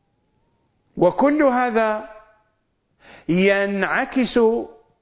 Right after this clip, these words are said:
على أسفار الإنسان وحركته وانتقاله.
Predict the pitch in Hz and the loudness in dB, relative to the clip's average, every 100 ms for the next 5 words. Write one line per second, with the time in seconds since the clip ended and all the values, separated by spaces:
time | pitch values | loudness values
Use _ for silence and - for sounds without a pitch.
0 | _ _ _ _ _ _ - 160 180 202 | _ _ _ _ _ _ -4 -2 0 0
1 | 202 196 196 - - - _ - 214 214 | 0 -2 -4 -10 -20 -20 _ -4 -4 -4
2 | - 233 247 277 277 240 196 175 170 - | -6 0 2 2 0 -2 -4 -2 -2 0
3 | 208 226 226 196 151 143 139 139 185 190 | 0 0 0 0 0 -2 -4 -2 -4 -4
4 | 196 143 110 90 127 123 143 143 185 190 | -4 -4 -4 -2 -2 -2 -4 -2 -2 -4
5 | 139 82 | -8 -10